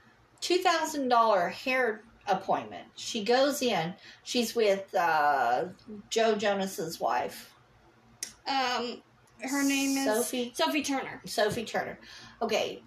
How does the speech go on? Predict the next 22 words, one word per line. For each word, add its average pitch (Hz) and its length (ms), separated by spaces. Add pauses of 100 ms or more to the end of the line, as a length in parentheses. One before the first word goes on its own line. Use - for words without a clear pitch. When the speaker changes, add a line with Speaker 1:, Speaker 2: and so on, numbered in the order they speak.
Speaker 1:
Um, 214 540 (100)
and 226 360 (100)
she, 233 440 (120)
Sophie 247 460
does 226 280
her 240 220
hair 233 300
appointment, 226 800 (440)
pays 214 340
for 214 240
it. 202 300 (720)
Uh, 185 460 (220)
Meghan 214 300
does 196 220
her 320 240
hair 285 240
appointment. 247 720 (480)
Two 403 360 (100)
thousand 349 640
dollar 302 400
hair 311 320
appointment. 233 880